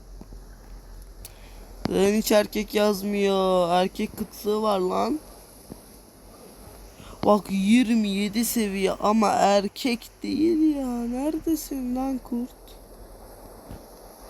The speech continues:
Hep birisine saldırmaya gitmiş bak. Anki'ye saldırıyor. Yirmi yedi erkek mi, kadın? Üf, kadın istemiyorum ben.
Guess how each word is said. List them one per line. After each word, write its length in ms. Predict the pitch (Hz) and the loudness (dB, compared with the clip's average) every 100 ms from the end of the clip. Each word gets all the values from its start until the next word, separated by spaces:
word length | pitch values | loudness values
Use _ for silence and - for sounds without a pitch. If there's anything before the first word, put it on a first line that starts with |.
| - - - - - - | -16 -12 -14 -14 -20 -10
Hep 100 | 190 - 180 | -10 -4 -2
birisine 320 | 180 - 208 | -2 -4 -6
saldırmaya 420 | 196 190 196 208 | -4 -4 -4 -4
gitmiş 340 | - 190 - | -6 -12 -10
bak. 100 | 220 - - - - | -10 -10 -14 -16 -6
Anki'ye 300 | 175 185 180 | -4 -2 -4
saldırıyor. 480 | - 196 - - - - - - - - - - - | -4 -6 -8 -10 -12 -14 -20 -20 -20 -20 -20 -18 -6
Yirmi 320 | 196 208 208 | 0 2 2
yedi 140 | 202 | 2
erkek 380 | 202 196 - 208 | 2 2 -2 -6
mi, 280 | 208 208 208 - - | -2 -2 -4 -10 -6
kadın? 320 | 190 180 175 - - - - _ - - - - - - - - | -4 0 -2 -4 -18 -20 -20 _ -12 -12 -12 -20 -20 -20 -4 -2
Üf, 480 | - - - - - | -2 -6 -12 -14 -8
kadın 340 | 202 208 196 180 | -2 2 4 2
istemiyorum 840 | 175 - - 185 190 175 156 - | -2 -4 -4 -2 0 0 0 -6
ben. 120 | 60 | -10